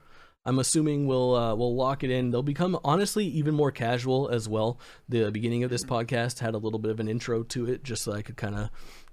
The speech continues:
Speaker 1: table set and let you know what to expect, so that people could tune out if it's not their thing or tune in if it is. Uh, but in the future, my, my end goal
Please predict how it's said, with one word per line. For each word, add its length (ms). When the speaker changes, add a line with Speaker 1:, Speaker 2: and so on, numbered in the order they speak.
Speaker 1:
table 260
set 160
and 100
let 160
you 60
know 80
what 140
to 100
expect, 400
so 220
that 120
people 220
could 200
tune 220
out 160
if 120
it's 140
not 180
their 140
thing 300
or 140
tune 280
in 200
if 100
it 80
is. 320
Uh, 460
but 260
in 100
the 80
future, 600
my, 400
my 240
end 340
goal 360